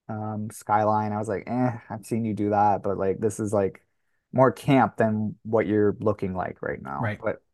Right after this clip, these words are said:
Speaker 1: otherwise, I do like the construction. Um, it's, it's definitely menacing, like you said. Um, and I like the makeup. So, uh, Monster Smash.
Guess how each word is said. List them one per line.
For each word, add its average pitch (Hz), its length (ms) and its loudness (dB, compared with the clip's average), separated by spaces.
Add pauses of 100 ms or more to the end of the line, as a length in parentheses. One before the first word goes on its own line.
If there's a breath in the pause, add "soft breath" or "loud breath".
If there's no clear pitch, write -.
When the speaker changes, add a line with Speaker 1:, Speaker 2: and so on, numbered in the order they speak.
(140)
Speaker 1:
otherwise, 214 380 8
I 143 60 8
do 147 140 2
like 175 200 2
the 175 80 -4
construction. 120 800 -2 (520)
Um, 110 640 2 (140)
it's, - 300 -2 (100)
it's 131 120 -2
definitely 165 300 4
menacing, 131 480 2
like 110 180 -2
you 110 80 -4
said. 104 540 2
Um, 101 540 -6 (480)
and 139 100 0
I 156 40 6
like 160 200 6
the 160 80 2
makeup. 151 340 -2 (320)
So, 107 260 -4 (880)
uh, 110 260 0
Monster 131 560 0
Smash. - 800 -10